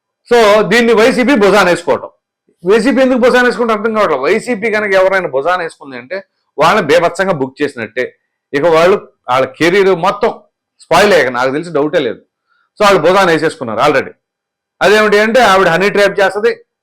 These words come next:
ఆవిడ బ్లాక్‌మెయిలర్ అది ఇది అంటారు. పోనీ నిజమే, వాళ్ళు చెప్పిందే వాస్తవం అనుకుందాం. హనీ ట్రాప్ చేస్తే బ్లాక్‌మెయిలర్ అయితే ఈ విధంగా అర్ధరాత్రి పూట ఇంటరాగేషన్లు చేసేస్తారా? ఎలా పడితే అలా తీసుకొచ్చేస్తారా?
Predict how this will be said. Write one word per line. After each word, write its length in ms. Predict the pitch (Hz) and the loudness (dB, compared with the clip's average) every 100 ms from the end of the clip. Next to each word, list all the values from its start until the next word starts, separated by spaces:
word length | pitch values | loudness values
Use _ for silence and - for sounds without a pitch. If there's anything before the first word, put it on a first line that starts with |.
| _ _ _ _ _ | _ _ _ _ _
ఆవిడ 200 | 165 165 | 0 2
బ్లాక్‌మెయిలర్ 580 | 123 151 170 202 208 202 | 2 2 2 2 2 2
అది 260 | 220 160 185 | 2 2 0
ఇది 100 | 180 | 0
అంటారు. 300 | 131 101 - - | -4 -10 -10 -4
పోనీ 240 | 196 202 - | -2 -2 -6
నిజమే, 340 | 156 185 196 - _ - | -4 -4 -6 -8 _ -2
వాళ్ళు 240 | 170 190 | 0 2
చెప్పిందే 260 | 190 208 202 | 0 0 0
వాస్తవం 360 | 160 180 180 | 2 0 -2
అనుకుందాం. 360 | 151 127 110 95 _ _ _ _ | -8 -10 -18 -20 _ _ _ _
హనీ 160 | 151 180 | -4 -2
ట్రాప్ 300 | 196 202 202 | 0 0 0
చేస్తే 220 | 185 214 | -4 -2
బ్లాక్‌మెయిలర్ 540 | 165 143 175 202 190 185 | 0 0 -2 -2 -2 -2
అయితే 280 | 180 208 | -2 -4
ఈ 20 | 180 | -4
విధంగా 400 | 180 190 196 175 | -4 -4 -2 -2
అర్ధరాత్రి 420 | 143 180 180 170 | 0 -2 -2 -4
పూట 200 | 185 180 | -6 -6
ఇంటరాగేషన్లు 520 | 156 180 170 156 139 | -6 -4 -4 -6 -8
చేసేస్తారా? 580 | 139 135 135 117 98 76 _ _ _ _ _ _ _ 135 | -6 -6 -6 -8 -8 -8 _ _ _ _ _ _ _ 0
ఎలా 200 | 165 175 | 2 4
పడితే 240 | 185 180 | 2 0
అలా 100 | 185 | -2
తీసుకొచ్చేస్తారా? 840 | 165 165 - 165 - 135 104 80 | -2 -8 -4 -4 -2 -4 -4 -8